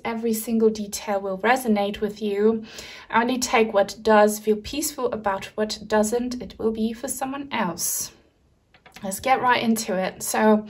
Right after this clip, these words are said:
first of all, the color, um,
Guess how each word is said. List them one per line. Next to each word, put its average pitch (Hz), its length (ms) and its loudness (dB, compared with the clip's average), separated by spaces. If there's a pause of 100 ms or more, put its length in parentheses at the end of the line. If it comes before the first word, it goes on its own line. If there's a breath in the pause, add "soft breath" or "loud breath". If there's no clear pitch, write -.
(460 loud breath)
first 277 320 8
of 220 160 -2
all, 214 400 4 (360 loud breath)
the 220 80 4
color, 220 840 8
um, 202 600 0